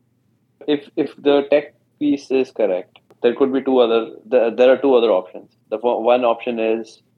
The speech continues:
Google gifted J Lo. The second one is her dress, like, the description of her dress. Like, it could be either of the two, I think. क्या बोलता है, रिकी?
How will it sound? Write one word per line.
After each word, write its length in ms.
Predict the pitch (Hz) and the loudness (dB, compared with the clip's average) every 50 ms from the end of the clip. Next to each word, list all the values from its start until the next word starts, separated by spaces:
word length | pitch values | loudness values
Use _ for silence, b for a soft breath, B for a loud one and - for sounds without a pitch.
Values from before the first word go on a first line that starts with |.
| _ _ _ _ _ | _ _ _ _ _
Google 400 | - 117 113 113 120 123 123 117 | -4 -4 -2 0 0 0 -2 0
gifted 540 | - 117 107 - - - 123 123 123 123 123 | -2 -4 -4 -2 0 2 2 2 2 0 0
J 160 | 123 120 120 | 0 2 2
Lo. 260 | 120 123 127 139 - _ _ _ _ _ _ _ _ _ _ _ _ _ _ _ _ _ _ _ _ _ _ _ _ _ _ _ _ _ _ _ _ _ _ _ _ - | 2 0 -2 -4 -6 _ _ _ _ _ _ _ _ _ _ _ _ _ _ _ _ _ _ _ _ _ _ _ _ _ _ _ _ _ _ _ _ _ _ _ _ -4
The 80 | 110 - | -2 0
second 320 | - 113 113 120 120 120 | 0 0 2 2 2 2
one 220 | 123 123 123 123 | 2 2 2 4
is 340 | 120 120 120 123 120 117 - | 4 4 4 2 2 -2 -6
her 300 | 101 107 113 117 110 98 | -10 -4 -2 -2 0 0
dress, 480 | - 104 107 104 - - - - - _ _ _ _ _ _ _ _ _ _ _ _ | 0 0 0 0 0 -2 -10 -18 -20 _ _ _ _ _ _ _ _ _ _ _ _
like, 280 | - 107 104 98 - - - _ _ _ _ _ _ _ _ _ _ _ _ _ _ _ | -2 -2 -2 -2 -4 -8 -18 _ _ _ _ _ _ _ _ _ _ _ _ _ _ _
the 140 | - - 110 | -4 -2 0
description 480 | 107 107 - - - 117 110 - 113 107 | 0 -2 -2 -2 -2 -4 -4 -4 -4 -6
of 120 | 101 - | -4 -4
her 100 | - 98 | -4 -6
dress. 260 | 85 90 92 87 - - _ _ _ _ _ _ _ _ _ _ _ - | -6 -4 -6 -6 -6 -8 _ _ _ _ _ _ _ _ _ _ _ 0
Like, 100 | 120 123 | 2 4
it 160 | 127 123 - | 4 4 2
could 160 | - 160 147 147 | 2 0 2 4
be 100 | 147 143 127 | 4 4 4
either 180 | 120 123 120 120 | 4 4 4 2
of 120 | 113 110 - - _ _ _ _ | 2 0 -4 -12 _ _ _ _
the 60 | 107 104 | -16 -12
two, 220 | - 101 95 95 _ _ _ _ _ _ _ _ _ _ _ _ - 104 | -10 -10 -12 -12 _ _ _ _ _ _ _ _ _ _ _ _ -20 -20
I 40 | 104 | -16
think. 240 | - 104 98 104 _ - - _ _ _ _ _ _ _ _ _ _ - | -16 -16 -16 -16 _ -20 -20 _ _ _ _ _ _ _ _ _ _ -2
क्या 100 | 113 117 | -2 0
बोलता 240 | 110 104 101 - 98 | 0 -2 -4 -8 -10
है, 60 | 101 | -10
रिकी? 180 | 104 98 104 101 | -10 -12 -12 -14